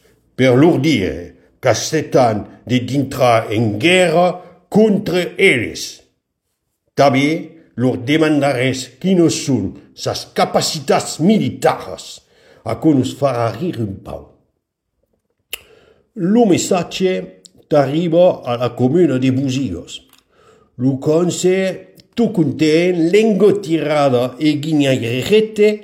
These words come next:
pica la responsa su su clavier d'ordinateur. Mefi, podem mobilitzar dos policiers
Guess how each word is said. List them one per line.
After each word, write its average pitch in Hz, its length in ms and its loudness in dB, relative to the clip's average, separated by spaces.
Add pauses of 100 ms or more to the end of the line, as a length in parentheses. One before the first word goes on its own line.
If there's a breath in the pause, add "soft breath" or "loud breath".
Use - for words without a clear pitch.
(400 loud breath)
pica 175 460 -2
la 147 140 0
responsa 156 840 -6
su 143 240 -8
su 127 400 -10
clavier 135 600 -4
d'ordinateur. 131 800 -8 (1700)
Mefi, 110 600 0 (600 soft breath)
podem 175 300 4
mobilitzar 185 1000 0 (160)
dos 190 380 -2
policiers 175 720 -6